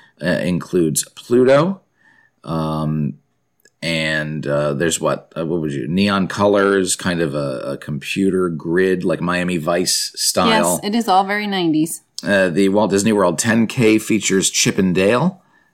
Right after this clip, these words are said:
Speaker 1: uh, and there's, yeah, some nineties logos and stuff on there. Uh, the Walt Disney World Half Marathon features Daisy and Donald Duck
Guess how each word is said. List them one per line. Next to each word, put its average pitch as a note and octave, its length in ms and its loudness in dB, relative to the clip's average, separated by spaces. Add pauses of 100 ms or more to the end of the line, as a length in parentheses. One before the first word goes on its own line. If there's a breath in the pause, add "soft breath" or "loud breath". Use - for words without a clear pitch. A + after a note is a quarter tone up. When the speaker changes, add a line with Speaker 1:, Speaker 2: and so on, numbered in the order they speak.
(200)
Speaker 1:
uh, C#2 300 -8
and E2 240 0
there's, F2+ 400 0
yeah, F#2 220 2
some F2 240 -2
nineties F2 800 0 (100)
logos F#2 640 2
and F2 140 -2
stuff - 320 -2
on F#2+ 200 -2
there. G2+ 320 0 (520 soft breath)
Uh, E2 160 0
the F#2 80 2
Walt G2+ 220 2
Disney A2 180 0
World F#2 240 0
Half A2 260 0
Marathon G#2+ 760 2 (220 soft breath)
features G2 460 0
Daisy G2+ 380 4
and F#2 140 0
Donald E2 340 -2
Duck F#2+ 380 -2